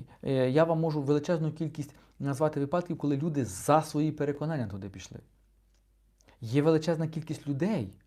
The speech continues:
які туди пішли заради грошей, бо сказали, що будуть платити тридцять тисяч гривень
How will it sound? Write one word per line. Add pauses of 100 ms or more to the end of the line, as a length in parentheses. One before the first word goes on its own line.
(280)
які
туди
пішли
заради
грошей, (200)
бо
сказали,
що
будуть
платити
тридцять
тисяч
гривень